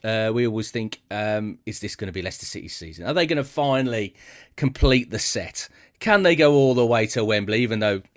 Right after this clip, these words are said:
it's unlikely the fans will be in Wembley to share the moment if they do. The F A Cup,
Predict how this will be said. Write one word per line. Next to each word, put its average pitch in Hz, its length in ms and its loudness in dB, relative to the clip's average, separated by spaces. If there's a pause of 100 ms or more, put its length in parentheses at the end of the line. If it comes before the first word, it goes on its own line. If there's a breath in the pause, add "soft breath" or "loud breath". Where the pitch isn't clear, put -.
(220)
it's 104 140 -10
unlikely 110 400 -2
the 98 80 -4
fans 107 340 -4
will 104 80 -2
be 110 140 -4
in 101 80 -2
Wembley 107 300 -4
to 107 120 -10
share 110 260 -2
the 104 80 -6
moment 104 300 -4
if 98 100 -10
they 104 200 -8
do. 101 220 -10 (440 loud breath)
The 214 120 2
F - 140 2
A - 120 8
Cup, 113 340 0